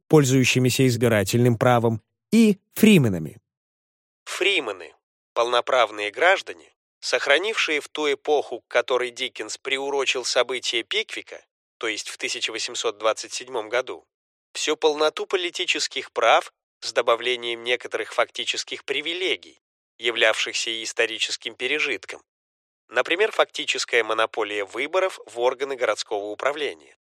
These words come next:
После избирательной реформы тысяча восемьсот тридцать второго года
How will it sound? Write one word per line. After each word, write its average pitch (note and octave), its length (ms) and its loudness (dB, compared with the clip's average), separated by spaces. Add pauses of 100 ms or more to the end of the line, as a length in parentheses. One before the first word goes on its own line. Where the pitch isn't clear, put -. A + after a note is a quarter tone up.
(520)
После B2 340 -4
избирательной A2 640 0
реформы G#2+ 500 -6
тысяча A2 380 -8
восемьсот A2 460 -6
тридцать A2 380 -12
второго G#2 340 -4
года B2 420 -6